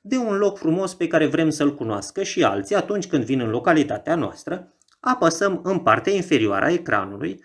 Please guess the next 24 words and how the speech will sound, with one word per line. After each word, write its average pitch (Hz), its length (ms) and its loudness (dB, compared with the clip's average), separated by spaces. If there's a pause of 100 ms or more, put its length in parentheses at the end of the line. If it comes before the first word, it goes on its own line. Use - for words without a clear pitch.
(300)
acolo 196 320 2
unde 160 160 6
avem 135 200 2
meniul 127 420 0
cu - 180 -8
explorați, 147 680 0
start, 123 340 -2
salvate, 110 640 0
trimiteți 113 540 -8
și - 100 -8
noutăți, 190 640 -4
apăsăm 185 680 -2 (140)
trimiteți, 147 720 -2 (140)
acel 202 360 0
plus 190 320 0
în 156 120 2
cerculeț. - 680 -2 (1700)
Ni 214 200 2
se 208 140 4
va 127 160 4
deschide 139 380 -2
o 110 160 0
nouă 104 240 -12
pagină, 170 640 -2